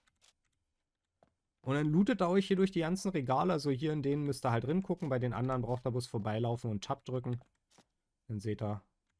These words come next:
hier habt doch mal schöne Hosen oder auch mal was anderes. Und dann rennt er hier einfach durch und nehmt euch einfach alles mit, Leute. Und nicht vergessen, vorne zu den Kassen gehen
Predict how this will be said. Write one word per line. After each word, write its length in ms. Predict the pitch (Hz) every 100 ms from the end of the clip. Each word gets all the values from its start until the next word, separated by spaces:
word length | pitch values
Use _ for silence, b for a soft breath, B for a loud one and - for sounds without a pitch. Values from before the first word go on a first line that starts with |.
| _
hier 80 | 151
habt 100 | 123
doch 100 | 120
mal 140 | 107
schöne 260 | - 110 107
Hosen 480 | 104 127 120 113 - -
oder 200 | 110 101
auch 100 | 95
mal 120 | 110 92
was 120 | 90
anderes. 400 | 104 107 104 - _ - _ _ _ _ _ _ _ _ _ _ - _ - _ - 101
Und 40 |
dann 120 | 95
rennt 220 | 95 98
er 80 | 107
hier 160 | 101 95
einfach 240 | 104 101
durch 260 | - 104 104
und 160 | 98
nehmt 320 | 107 135 143 -
euch 260 | 123 123
einfach 400 | 101 110 - 101 -
alles 280 | 110 110 -
mit, 160 | 101
Leute. 360 | 92 82 87 90 _ B B B
Und 200 | 131 139
nicht 160 | 156 -
vergessen, 480 | 143 147 - 202 - _ _ _ _ _ _ _ -
vorne 240 | 135 151
zu 140 | -
den 140 | 127 123
Kassen 320 | 156 - 180
gehen 260 | 170 165